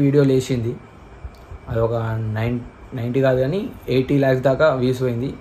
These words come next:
దానివల్లనే నాకు ఒక టెన్ కే సబ్స్క్రైబర్ దాకా వచ్చారు, అంటే మ్యాక్స్ అంటే ఎయిట్ పాయింట్ ఫైవ్ కే సబ్స్క్రైబర్ దాకా వచ్చారు.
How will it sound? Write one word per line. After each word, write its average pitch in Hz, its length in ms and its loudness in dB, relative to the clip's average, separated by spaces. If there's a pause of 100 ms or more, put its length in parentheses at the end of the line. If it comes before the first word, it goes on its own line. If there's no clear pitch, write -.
(440)
దానివల్లనే 135 580 2
నాకు 135 180 -2
ఒక 120 160 -4 (200)
టెన్ 120 120 -2 (100)
కే 127 60 -2 (160)
సబ్స్క్రైబర్ 123 460 -2
దాకా 117 160 -6
వచ్చారు, 117 320 -8 (800)
అంటే 113 180 0 (320)
మ్యాక్స్ 127 320 -2
అంటే 135 220 0
ఎయిట్ 120 160 -2
పాయింట్ 127 220 -2
ఫైవ్ 123 180 -2
కే 123 80 -2 (240)
సబ్స్క్రైబర్ 127 460 0
దాకా 120 160 -2
వచ్చారు. 117 260 -6